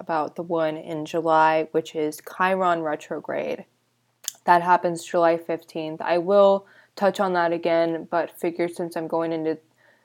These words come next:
retrogrades, I might as well touch on it now as well. So from July fifteenth till December nineteenth is when Chiron will be going retrograde.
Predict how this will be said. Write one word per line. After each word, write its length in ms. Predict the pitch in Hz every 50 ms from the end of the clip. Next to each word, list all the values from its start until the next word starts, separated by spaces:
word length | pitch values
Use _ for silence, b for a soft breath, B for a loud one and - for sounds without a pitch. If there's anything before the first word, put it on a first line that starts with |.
| b _ -
retrogrades, 800 | - 180 175 - - 190 175 165 175 170 170 170 170 170 170 170
I 140 | - 170 175
might 200 | 165 165 160 160
as 120 | 160 160
well 120 | - 160 160
touch 280 | - - 170 160 -
on 140 | 160 156 156
it 100 | 156 151
now 280 | 151 156 151 151 147 156
as 220 | 156 151 151 -
well. 420 | - 139 139 139 143 165 170 - _ _ _ _ _ _ _ _ _ - - - - -
So 220 | - - 190 175
from 200 | - 196 180 175
July 300 | 170 190 180 180 180 190
fifteenth 600 | 190 - - 202 196 - - - 208 196 185 185
till 160 | - - 185 170
December 420 | 170 170 - - 175 175 180 185
nineteenth 640 | 175 175 170 170 170 170 - - - 170 165 165
is 160 | 175 165 170 -
when 160 | 170 170 170
Chiron 540 | - - - 180 180 180 165 165 165 160 160
will 100 | 165 165
be 120 | 160 170
going 320 | 165 170 170 160 165 160 160
retrograde. 760 | 165 165 165 165 - - 180 175 - 170 170 170 160 160 -